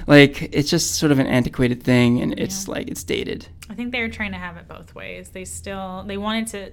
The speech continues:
Speaker 2: I mean, first off, they should have just introduced, like, a second woman <laughs> on the team instead of having Wonder Woman carry all of these men's, like, feelings, <laughs> you know?
Speaker 1: <laughs>
Speaker 2: Like, 'cause it really puts so much,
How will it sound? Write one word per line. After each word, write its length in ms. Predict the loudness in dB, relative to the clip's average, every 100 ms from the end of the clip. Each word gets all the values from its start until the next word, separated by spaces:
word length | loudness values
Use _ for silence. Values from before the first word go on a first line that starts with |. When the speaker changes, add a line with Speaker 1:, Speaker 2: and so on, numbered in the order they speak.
| -10
Speaker 2:
I 40 | -4
mean, 120 | -4
first 280 | -4 -4 -2
off, 160 | -2 -4
they 80 | -8
should 180 | -10
have 80 | -10
just 160 | -10 -6
introduced, 640 | -4 -4 -4 -6 -8 -8
like, 120 | -12 -14
a 40 |
second 720 | -14 -10 -10 -8 -10 -10 -18 -20 -20 -20 -20 -20 -20 -20 -20 -10
woman 520 | -4 -2 -2 -4 -6 -6 -4
<laughs> 180 | -2 -2 -2
on 140 | -2
the 80 | -4
team 540 | -6 -6 -6 -8 -10 -12
instead 240 | -8 -8
of 80 | -6
having 440 | -4 -4 -6 -10 -12
Wonder 280 | -10 -8 -8
Woman 360 | -8 -10 -12 -12
carry 360 | -10 -8 -8
all 180 | -8 -10
of 100 | -10
these 260 | -12 -12 -10
men's, 380 | -8 -8 -12 -16 -14
like, 240 | -12 -12 -12
feelings, 680 | -10 -8 -8 -8 -6 -2
<laughs> 20 |
you 60 | 0
know? 220 | 2 0 6 8 10 8 8 6
Speaker 1:
<laughs> 0 |
Speaker 2:
Like, 300 | 6 6 6 2 -2 -4 -4
'cause 180 | -2
it 120 | -2 -2
really 280 | 0 0 -2
puts 340 | -4 -6 -4
so 280 | -6 -4 -2
much, 420 | -2 -4 -8 -14